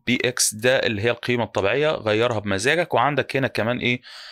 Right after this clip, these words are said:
آه، شرح أهو، يقول لك ممكن تعمل بيكسل، سنتيمتر، أو، أو، أو، أو، أو إلى آخره، يعني القيم اللي بتتقبل يعني. أنا هخليه يبقى عبارة عن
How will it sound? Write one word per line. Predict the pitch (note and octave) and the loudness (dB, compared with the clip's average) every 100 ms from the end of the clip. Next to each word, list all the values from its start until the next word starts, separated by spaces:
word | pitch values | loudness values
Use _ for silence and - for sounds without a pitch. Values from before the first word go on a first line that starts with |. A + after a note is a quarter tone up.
| - - - - | -18 -20 -12 -2
آه، | D#2 A#1+ - | 0 0 0
شرح | - C3 A#2+ F#2+ | 2 2 2 -2
أهو، | A#2 B2 | 0 2
يقول | A#2 A#2+ | 2 0
لك | - | -4
ممكن | A2+ A2 F#2+ | -6 -6 -2
تعمل | A2+ A2+ F#2 F#2 | -2 0 -4 -2
بيكسل، | A#2+ - A#2+ A#2 | -2 0 0 0
سنتيمتر، | - A#2+ B2 A#2 A#2 - - | 0 -2 -2 -4 -4 -6 -4
أو، | G#2+ A2+ | -2 0
أو، | G2 | -2
أو، | G2 F#2+ G2 | 0 0 0
أو، | F#2+ | 0
أو | F2 F#2+ G#2 - _ _ _ _ | 0 -2 -4 -8 _ _ _ _
إلى | B2 - | 0 0
آخره، | - G2 D#2 | 0 -4 -4
يعني | - F2 | -2 -4
القيم | - - E3 D3 | -4 0 0 0
اللي | A#2 F#2+ | -2 -4
بتتقبل | G2+ - B2 G2+ D#2 | -10 -4 -2 -2 -4
يعني. | D2 - _ _ _ _ - - - _ - | -8 -10 _ _ _ _ -20 -20 -20 _ -2
أنا | D#3 G#2 | -2 -2
هخليه | - A2 | -4 -4
يبقى | A2+ - F#2+ | -2 0 0
عبارة | G2 G#2 G#2 | 2 0 0
عن | G2+ A2 G#2+ | -2 -4 -8